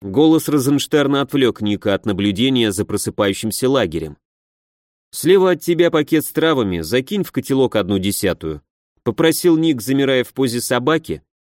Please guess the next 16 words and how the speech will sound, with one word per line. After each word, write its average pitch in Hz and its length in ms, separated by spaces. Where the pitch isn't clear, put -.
и 101 120
с - 80
наслаждением 139 760
ощущая, 127 520
как - 220
прогреваются 113 760
связки 120 640
и 113 80
уставшие 165 600
за 127 200
ночь 127 220
мышцы. 98 460
Никто 110 360
не 208 140
кричал 147 500
«подъем», 110 640